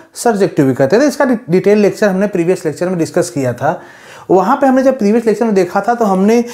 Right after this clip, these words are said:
अ, one to one को, many to one को, into और onto, इन चारों फंक्शंस को डिटेल में with एग्जांपल कवर कर रखा है, वो आप प्रीवियस लेक्चर में जाएंगे तो वहाँ से आपको मिल जाएगा, just इसके प्रीवियस लेक्चर में। आज हम बात करेंगे, अ,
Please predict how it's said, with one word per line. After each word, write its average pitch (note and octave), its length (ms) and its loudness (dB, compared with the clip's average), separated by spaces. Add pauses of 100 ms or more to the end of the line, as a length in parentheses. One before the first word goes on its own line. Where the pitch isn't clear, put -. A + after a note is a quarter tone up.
(260)
अ, D#3 360 4 (500)
one F#3 180 2
to A3 120 -4
one A#3 260 2
को, C#4 460 -4
many E3+ 380 -2 (120)
to A#3 60 0 (360)
one G#3+ 220 2
को, C4 400 0
into A#3 460 2
और G3+ 200 4
onto, E3+ 420 0
इन C4 160 2
चारों A3+ 360 2
फंक्शंस G#3+ 500 -4
को D#4 280 -2 (200)
डिटेल F#3+ 460 2
में B3 160 2
with A#3 220 0
एग्जांपल E3 500 0
कवर F3+ 300 0
कर F3+ 220 0
रखा F#3 320 -2
है, B3 220 0 (260)
वो E3+ 60 2
आप G#3 180 0
प्रीवियस G3+ 360 0
लेक्चर F#3+ 240 0
में F#3+ 120 -4
जाएंगे E3+ 300 0
तो A3 120 -2
वहाँ E3 180 -2
से E3 100 -2
आपको F3 220 -2
मिल D#3+ 260 2
जाएगा, A#2+ 400 -2 (300)
just B3+ 300 0
इसके F#3+ 200 0
प्रीवियस C3 420 -6
लेक्चर A#2 300 -10
में। E3 160 -10 (400)
आज A#3+ 280 2
हम D4 120 0
बात A3 220 2
करेंगे, A#3+ 340 -2
अ, E3 840 -2